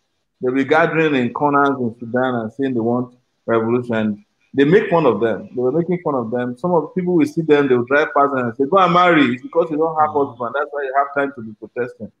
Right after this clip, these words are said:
Speaker 1: One day, what started with ten people became hundred, it became a thousand, and one day it became a million. And a leader of Sudan that has been in power for how many years ended up in prison as we speak. The leader of Mali,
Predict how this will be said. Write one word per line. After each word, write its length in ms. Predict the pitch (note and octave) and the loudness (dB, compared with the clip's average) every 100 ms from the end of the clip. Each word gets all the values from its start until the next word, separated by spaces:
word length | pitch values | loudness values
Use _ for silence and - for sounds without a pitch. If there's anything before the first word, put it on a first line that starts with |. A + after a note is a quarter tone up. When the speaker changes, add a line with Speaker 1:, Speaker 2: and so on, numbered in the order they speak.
| _ _ _ _ | _ _ _ _
Speaker 1:
One 280 | - F#3+ F#3 | 2 4 6
day, 340 | D3+ D#3 D#3+ - _ _ - | 4 4 0 -8 _ _ -2
what 180 | D3+ D#3+ | -2 2
started 260 | D3 D3 | 2 4
with 160 | C#3 A2+ | 2 -2
ten 180 | D3 D3 | -4 -2
people 280 | C#3 C#3+ B2 | -4 -4 -4
became 380 | A2+ C#3 C#3 | -6 -4 -4
hundred, 540 | B2 C3+ C3+ D3+ D3+ D3+ _ _ _ | -2 -2 -2 -2 -2 -6 _ _ _
it 100 | A2+ | -10
became 300 | A#2 D3 C#3 | -8 -2 -2
a 80 | A2+ - | -2 0
thousand, 640 | D3 C#3+ C#3 C#3+ C#3+ D3 - _ _ | 2 4 2 -2 -4 -6 -12 _ _
and 100 | A2 A#2+ | -8 -2
one 200 | C#3+ C3+ | 0 2
day 80 | B2 | 0
it 60 | A2 G#2+ | -2 -2
became 160 | C3+ | -2
a 80 | A#2+ | 0
million. 500 | A#2 B2+ A2 G#2 G#2 _ A2+ | 0 0 -2 -4 -8 _ -14
And 160 | A2+ _ - | -14 _ -10
a 40 | B2 | -6
leader 340 | B2 F3 G3+ | -2 0 4
of 180 | F#3 D3+ | 4 2
Sudan 500 | - B2+ C#3 D3 B2 | -2 -2 2 2 2
that 220 | A#2+ A#2 | 2 2
has 60 | A#2+ | 0
been 120 | D3+ | -4
in 120 | C3+ A2 | -4 0
power 320 | C#3 C3+ C3+ - | 2 4 2 0
for 160 | A2+ | 0
how 100 | B2 | 0
many 220 | C3+ B2+ B2+ | 0 -4 -2
years 340 | A#2+ A#2 G#2 _ _ _ _ _ - | -2 -2 -4 _ _ _ _ _ -4
ended 300 | E3+ F3 E3+ | 0 2 4
up 180 | D#3+ D#3 | 4 2
in 140 | A#2 | -4
prison 420 | G#2+ C3 A2 F2+ - _ _ _ _ _ _ _ A2 | -2 -2 -2 -6 -16 _ _ _ _ _ _ _ -6
as 120 | A2 | -6
we 80 | A#2+ | -6
speak. 420 | A2+ _ F3 D3+ - _ _ _ _ _ _ _ _ _ _ _ _ _ | -12 _ -8 -8 -10 _ _ _ _ _ _ _ _ _ _ _ _ _
The 80 | C3+ | 0
leader 280 | D#3 G3 G#3 | 4 6 6
of 200 | F#3 B2+ | 4 2
Mali, 580 | C#3+ E3 C#3 A2 F#2 | 2 4 4 0 -4